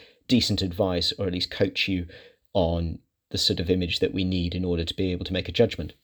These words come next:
I even managed to, uh, spend some time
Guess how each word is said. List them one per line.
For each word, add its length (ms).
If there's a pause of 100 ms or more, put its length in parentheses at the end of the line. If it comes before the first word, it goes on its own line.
(440)
I 120
even 280
managed 480
to, 320
uh, 100
spend 320
some 140
time 540